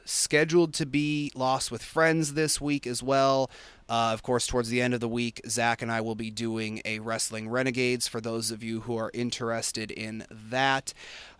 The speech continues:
However, one of the things that I try, and I think you, I think, like, it's kind of, like, mutually understood between us,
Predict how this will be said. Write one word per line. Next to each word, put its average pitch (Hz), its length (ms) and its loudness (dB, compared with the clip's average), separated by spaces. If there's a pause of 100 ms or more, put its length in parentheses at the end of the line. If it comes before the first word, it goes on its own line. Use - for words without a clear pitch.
However, 175 760 6 (460)
one 180 260 8
of - 80 8
the 233 80 8
things 165 300 2
that 147 80 4
I 139 120 6
try, 131 360 4
and 123 100 2
I 127 80 2
think 269 320 2
you, 143 280 0 (260)
I 147 160 4
think, 165 240 4 (360)
like, 135 180 4 (340)
it's 143 180 6
kind 156 240 4
of, 131 80 6
like, 120 180 2
mutually 120 600 2
understood 117 580 -2
between 117 340 -4
us, 113 200 -2